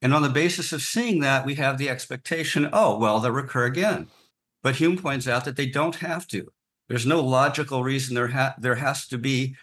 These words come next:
a recurrence on any of these sequences. For practical purposes, we can assume that they'll repeat again, and we have to. But that doesn't mean there are any causes behind them. And for him, causes was an expectation of the mind.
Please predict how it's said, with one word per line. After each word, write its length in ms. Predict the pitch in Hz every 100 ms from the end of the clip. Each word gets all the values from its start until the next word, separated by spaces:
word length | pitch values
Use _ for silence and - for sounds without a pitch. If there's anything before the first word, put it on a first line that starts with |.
| _
a 120 | 123 123
recurrence 680 | 139 190 196 - - - _ _ _
on 180 | 127 139 -
any 220 | 202 208
of 80 | 143
these 200 | 117 -
sequences. 680 | 98 92 92 - 87 - - _ -
For 160 | 131
practical 640 | 131 - 147 - 165 131 131
purposes, 680 | 139 131 131 131 127 110
we 120 | 123 120
can 180 | 117
assume 720 | 101 - - 202 185 117 151 - _ _
that 140 | 117 117
they'll 160 | 117
repeat 340 | 107 101 110 92
again, 300 | 95 101 131
and 120 | 156
we 120 | 165
have 300 | 170 208 202
to. 240 | - 85 - _ _ _ _ _ _ -
But 120 | 135
that 180 | 139 135
doesn't 300 | 147 147 143
mean 160 | 143
there 140 | 135 127
are 40 |
any 160 | 131 131
causes 480 | - 180 180 135
behind 420 | - 104 98 76 82
them. 140 | - _ -
And 180 | 123 123
for 120 | 127
him, 520 | 196 220 156 139 139
causes 440 | - 139 135 143
was 160 | 123 123
an 80 | 127
expectation 840 | 120 - 147 151 185 196 175 123
of 80 | 110
the 80 | 135
mind. 400 | 156 190 139